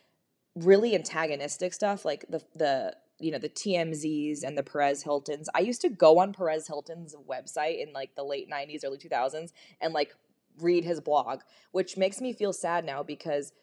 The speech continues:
it's so mean. It's so mean. And, like, of course, we're all allowed to have, like, discourse around celebrities and be mean to celebrities. I mean,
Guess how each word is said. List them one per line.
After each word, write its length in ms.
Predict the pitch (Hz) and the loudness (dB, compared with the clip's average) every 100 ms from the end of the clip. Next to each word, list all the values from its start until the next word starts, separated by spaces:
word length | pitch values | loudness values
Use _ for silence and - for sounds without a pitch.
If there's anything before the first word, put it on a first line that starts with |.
| _ _ _ _ _ _ _ | _ _ _ _ _ _ _
it's 220 | - 233 - | 4 4 2
so 400 | - 208 208 202 | 0 4 6 4
mean. 480 | 185 156 113 107 - | 0 -6 -8 -6 2
It's 340 | 196 - - | 0 0 -14
so 800 | - - - 175 175 165 160 143 143 | -14 -16 -2 4 6 6 2 -6 -14
mean. 440 | 151 139 123 117 - | -14 -12 -14 -14 -8
And, 140 | 170 | -6
like, 340 | 180 175 170 - _ - | -2 -2 -4 -10 _ -10
of 100 | 233 | -8
course, 340 | - 277 262 | 0 0 0
we're 100 | 226 | -2
all 200 | 175 170 | -2 0
allowed 180 | 170 165 | 0 -2
to 60 | 156 | -4
have, 240 | 151 151 | -4 -4
like, 180 | 151 143 | -4 -6
discourse 480 | 147 143 - 156 151 | -8 -10 -8 -8 -6
around 200 | 147 143 | -8 -8
celebrities 500 | - 139 143 139 143 | -8 -6 -6 -8 -8
and 140 | 135 | -10
be 120 | 139 151 | -10 -6
mean 200 | 165 185 | -2 -2
to 60 | |
celebrities. 500 | - 160 151 135 - | 0 0 0 -2 -6
I 40 | 139 | -10
mean, 140 | 135 | -12